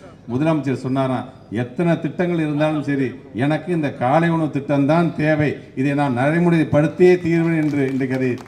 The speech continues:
செய்து கொண்டிருக்கின்றவர் தான் நம்முடைய தாயுள்ளம் கொண்ட தமிழ்நாட்டுடைய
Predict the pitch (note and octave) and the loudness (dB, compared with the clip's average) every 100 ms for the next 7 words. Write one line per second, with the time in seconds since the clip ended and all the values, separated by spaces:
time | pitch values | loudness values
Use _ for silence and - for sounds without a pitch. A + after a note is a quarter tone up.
0 | - - C3+ D#3 C#3 C#3 C3 B2 B2+ B2+ | -16 -2 2 2 2 -2 -2 -2 -2 0
1 | A#2 C3+ D#3+ - - - A#2+ A#2+ A2+ - | 0 0 0 -2 -16 -8 -2 0 -2 2
2 | C3 C#3 C3 C#3 B2 A#2+ A#2 A2+ A2+ C3 | 2 2 2 0 0 -2 -2 -2 0 2
3 | B2+ B2+ G#2+ | 0 -2 -4